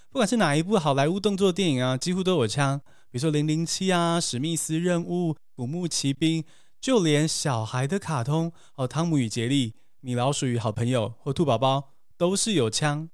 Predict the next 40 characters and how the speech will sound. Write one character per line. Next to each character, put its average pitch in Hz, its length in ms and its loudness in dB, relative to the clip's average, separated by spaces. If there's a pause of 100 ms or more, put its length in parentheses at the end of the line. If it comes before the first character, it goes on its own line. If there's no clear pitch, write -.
(300)
哦， 170 120 2
跟 190 140 0
Leo 202 180 4
前 165 160 2
阵 185 140 2
子 147 100 -2
看 165 240 0
了 135 240 4
《狐 156 240 0
狸 185 200 0
与 131 100 0
猎 156 240 2
狗》 113 200 0
这 143 140 -4
部 127 340 -4
旧 135 280 0
电 139 180 -2
影 101 140 -8
哦， 104 120 -4
Disney 120 320 -6
的 104 80 -4
一 104 60 -4
个 113 80 -8
旧 127 260 -4
电 135 220 -2
影。 - 140 -14 (480)
那 151 100 -2
有 147 100 2
个 151 120 4
糟 185 200 2
老 151 140 6
头， 120 380 -2 (260)
真 139 160 -4
的 135 80 0
可 113 160 -6
恶 117 80 0
的 110 60 0
糟 110 220 0
老 95 40 -4
头， - 240 -10